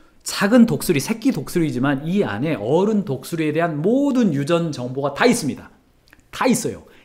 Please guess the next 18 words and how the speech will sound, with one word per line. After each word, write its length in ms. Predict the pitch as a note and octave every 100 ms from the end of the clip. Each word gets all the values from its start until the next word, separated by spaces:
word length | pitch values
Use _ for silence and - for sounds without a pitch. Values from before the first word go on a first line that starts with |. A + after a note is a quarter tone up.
| -
얘는 520 | E3+ A#3 A#3+ D3+ - -
오 140 | F3
년 180 | A3+ A3+
지나면은 540 | - D#3+ E3 D3+ G3 B2+
눈이 200 | D#3+ E3+
어떤 260 | A#2+ E3
모습일 280 | C3 B2+ C#3
거다, 260 | C3 C3+ C3+
코가 200 | - F3+
어떤 220 | C3+ C#3+
모습일 280 | B2+ D3 C3
거다, 260 | C3+ C#3+ - - -
날개가 360 | B2 A2 C#3+ D#3+
어떤 180 | C#3+ D3+
모습일 280 | C3 D#3+ C#3+
거다, 200 | D3+ -
다 140 | -
있어요. 420 | B3 B3 C3 F#2+